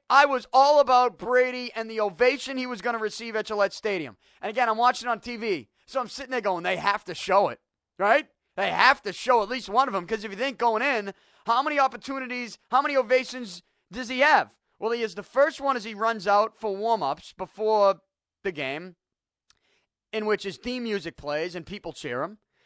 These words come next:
But if people weren't in the building for that one, you, you say you absolutely got the second opportunity, which is Brady leading the team out of the tunnel,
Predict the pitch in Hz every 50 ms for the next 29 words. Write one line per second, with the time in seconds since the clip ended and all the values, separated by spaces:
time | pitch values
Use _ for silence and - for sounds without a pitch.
0 | _ _ _ _ _ _ _ _ _ _ - 240 247 247 247 - 269 269 247 269
1 | 247 247 254 247 220 233 208 170 175 196 185 170 170 165 151 - 170 151 151 160
2 | - 190 214 240 247 247 247 240 233 226 196 226 226 202 - - 240 233 226 196
3 | 190 185 - - 196 220 233 233 - - 202 190 208 277 294 269 254 208 170 185
4 | 175 - 165 - - 240 233 233 - 202 185 170 - 165 131 - 147 143 151 175
5 | 202 233 220 185 180 - - 180 175 156 127 110 113 151 170 202 226 233 233 220
6 | 190 175 202 226 240 233 214 196 185 - - 220 226 214 202 190 190 190 190 170
7 | 139 - - - 185 202 180 185 214 254 _